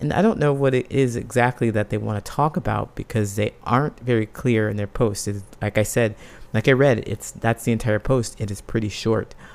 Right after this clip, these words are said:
But in order to make friends, period,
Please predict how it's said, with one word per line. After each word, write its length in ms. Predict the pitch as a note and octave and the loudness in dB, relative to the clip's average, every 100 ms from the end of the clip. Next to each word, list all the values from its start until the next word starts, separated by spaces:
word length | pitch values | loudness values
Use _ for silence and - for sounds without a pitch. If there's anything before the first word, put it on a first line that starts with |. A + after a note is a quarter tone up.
| - - | -20 -6
But 400 | - A2+ - - - - - - - - - - - - | 2 2 2 -14 -20 -20 -20 -20 -20 -20 -20 -20 -20 -6
in 120 | - C3+ | 0 4
order 140 | F#3+ | 4
to 60 | D#3+ | 4
make 200 | D3 - | 2 0
friends, 640 | - C#3+ C3 G#2+ - - - - - - | 2 2 2 -2 -6 -14 -18 -20 -20 -6
period, 500 | - F3 F3+ - | 2 4 4 0